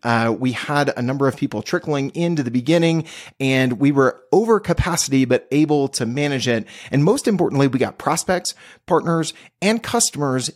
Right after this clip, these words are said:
in the same room enjoying a smaller, more intimate event than the large conference at the convention center at Inbound itself and letting those conversations happen. As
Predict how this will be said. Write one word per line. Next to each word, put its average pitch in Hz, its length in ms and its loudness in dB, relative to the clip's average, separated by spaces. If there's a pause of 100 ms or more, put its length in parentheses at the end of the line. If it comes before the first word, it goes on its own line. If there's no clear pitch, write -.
(120)
in 208 200 0
the 233 80 2
same 226 300 0
room 120 420 0
enjoying 156 600 2
a 123 140 0
smaller, 190 500 0
more 160 320 0
intimate 185 580 0
event 110 420 0 (100)
than 123 440 2
the 123 140 0
large 135 440 0
conference 147 540 -2 (100)
at 123 300 -4
the 117 340 -2 (280)
convention 151 500 2
center 123 360 0
at 120 220 0
Inbound 127 520 0
itself 170 560 0 (300)
and 139 200 2
letting 180 320 2
those 139 220 2
conversations 113 720 -2
happen. - 460 -6 (540)
As 123 360 2